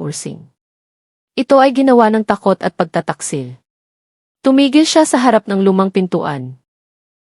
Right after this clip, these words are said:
Kumakabog ang puso niya. Pero hindi ito dahil sa takot. Ito ay dahil siya ang apo ni Aling Ursing.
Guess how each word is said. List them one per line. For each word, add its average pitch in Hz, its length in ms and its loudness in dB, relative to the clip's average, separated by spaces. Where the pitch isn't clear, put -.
Kumakabog 269 640 2
ang 233 80 -2
puso 208 320 0
niya. 170 400 -2
Pero 269 240 4
hindi 269 320 0
ito 220 240 2
dahil 185 320 0
sa - 80 -4
takot. 160 400 -6
Ito 277 240 2
ay 269 160 4
dahil 226 240 4
siya 214 320 0
ang - 80 -6
apo 185 240 0
ni 180 80 0
Aling 170 320 -4
Ursing. 143 480 -10